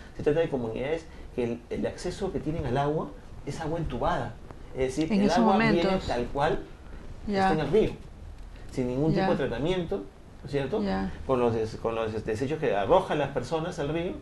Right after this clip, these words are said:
Speaker 1: y encima ahora con los desechos que podría arrojar la empresa minera en la actividad que va a realizar.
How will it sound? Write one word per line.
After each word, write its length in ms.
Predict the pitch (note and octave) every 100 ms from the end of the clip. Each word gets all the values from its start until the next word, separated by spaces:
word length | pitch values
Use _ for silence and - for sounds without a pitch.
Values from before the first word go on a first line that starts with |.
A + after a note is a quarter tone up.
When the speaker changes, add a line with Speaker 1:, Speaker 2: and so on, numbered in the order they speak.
| - - - - -
Speaker 1:
y 160 | C3+
encima 400 | C3 B2 G3 F3+
ahora 240 | F#3 A3 F#4 F4+ - - -
con 140 | B2
los 100 | B2
desechos 280 | A#2 C3+ D#3+
que 100 | -
podría 360 | B2+ A#2+ C3+ D3+
arrojar 320 | C3 - C#3+
la 60 |
empresa 320 | C#3+ C#3 C#3+ D3
minera 400 | C#3 D3 D#3+ - - -
en 120 | A2+
la 60 | A2
actividad 380 | A2 A2 A2+
que 80 | A2+
va 100 | A2
a 40 | G#2+
realizar. 380 | G#2+ - F#2+